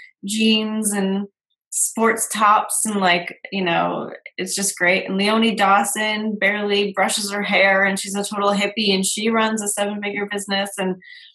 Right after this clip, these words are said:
there isn't that, um, notion that we have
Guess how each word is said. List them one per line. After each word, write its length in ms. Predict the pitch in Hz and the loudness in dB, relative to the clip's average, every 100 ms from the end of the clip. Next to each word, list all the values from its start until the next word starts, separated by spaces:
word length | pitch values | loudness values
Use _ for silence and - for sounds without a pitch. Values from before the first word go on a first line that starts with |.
| _ _ - | _ _ -2
there 180 | 226 220 | 0 4
isn't 640 | 240 247 277 269 269 214 | 2 2 2 0 -2 2
that, 400 | 202 196 190 - - _ _ _ - | 4 4 2 0 -12 _ _ _ -6
um, 680 | 202 180 170 170 - 226 - | -2 0 0 -4 -6 -10 -6
notion 560 | 202 214 233 - 185 170 | 0 2 2 2 0 0
that 160 | 170 | 0
we 180 | 180 180 - 185 | 0 -2 -2 0
have 240 | 180 | 2